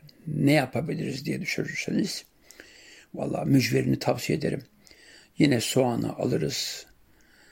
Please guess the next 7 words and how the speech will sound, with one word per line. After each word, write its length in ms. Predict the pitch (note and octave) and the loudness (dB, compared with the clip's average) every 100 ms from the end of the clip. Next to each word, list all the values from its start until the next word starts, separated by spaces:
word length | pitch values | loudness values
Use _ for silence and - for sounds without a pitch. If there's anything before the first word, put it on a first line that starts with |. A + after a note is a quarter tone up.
| _ _ - | _ _ -6
Bir 140 | E3+ E3+ | 0 0
güzel 600 | C#3 C3+ B2+ B2+ E3+ - | 0 0 2 2 0 -4
ama 240 | A#2+ A#2+ D3 | 0 0 2
bir 140 | C#3 | 0
güzel 420 | - C#3 C3 D3 - G#3+ | 0 -4 -2 -4 -6 -12
ince 360 | F3 C#3 D3 D#3 | -2 0 0 0
ince 440 | D#3+ C#3 - F3 | 0 0 -4 -6